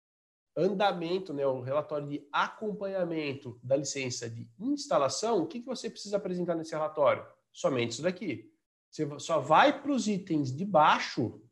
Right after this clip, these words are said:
quando for solicitar a licença de operação. Significa que você não vai ler esses aqui? Não.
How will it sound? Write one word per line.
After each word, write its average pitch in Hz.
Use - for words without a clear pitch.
quando 180
for 190
solicitar 185
a 170
licença 180
de 185
operação. 208
Significa 226
que 247
você 226
não 220
vai 196
ler 196
esses 139
aqui? 151
Não. 127